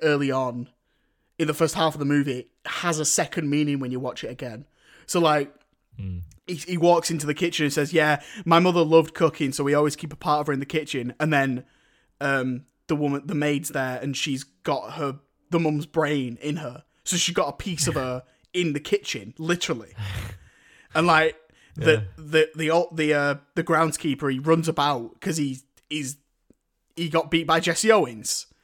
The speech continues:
Speaker 2: <laughs> Yeah.
Speaker 1: in the Olympics. And, like, every single thing is just, and, like, when, when they're talking about the deer, he's like, "Oh yeah, there's too many of them. We want 'em off the road." He's like,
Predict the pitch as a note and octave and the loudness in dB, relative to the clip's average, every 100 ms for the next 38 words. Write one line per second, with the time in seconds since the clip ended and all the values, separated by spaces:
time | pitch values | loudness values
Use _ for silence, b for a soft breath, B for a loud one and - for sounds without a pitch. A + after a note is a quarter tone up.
0 | _ E3+ C3+ G#3 E3 E3+ E3 E3 G3 F#3+ | _ -6 2 4 4 4 4 6 4 2
1 | G3 - - - - - B B B F#3 | 0 -10 -6 -2 -2 -4 B B B -6
2 | E3 E3+ E3 E3 D#3 _ _ _ F3+ G3 | 0 2 2 2 -2 _ _ _ 0 0
3 | F3+ E3+ D#3+ - F3+ E3+ D#3 C#3+ - - | 2 -2 -2 0 0 0 -2 -4 -6 -2
4 | D#3 C#3+ A#2+ - _ _ _ _ _ _ | -2 0 -4 -10 _ _ _ _ _ _
5 | _ _ _ _ D#3 D3+ - D3+ - - | _ _ _ _ -12 -8 -4 -4 -4 -10
6 | - - _ _ D#3+ D#3 D#3 D#3 E3 E3+ | -10 -16 _ _ -4 -2 -2 -4 -2 0
7 | E3 D#3+ E3 D#3 E3+ D#3+ - - D3+ D#3+ | 0 0 -2 0 0 0 -2 -2 0 2
8 | D#3+ D3+ D3+ C#3+ C3+ D#3+ D3+ D3 C#3 C3+ | 2 0 0 0 0 2 4 2 -2 -4
9 | - E3 D#3+ D#3+ E3 D#3+ C#3 C3+ C3 D3 | -2 0 0 -2 -2 -2 -4 -4 -2 -2
10 | D#3 C#3+ D3 D3 C#3 C3+ D#3+ D3 | -2 0 2 2 -2 -2 -2 -2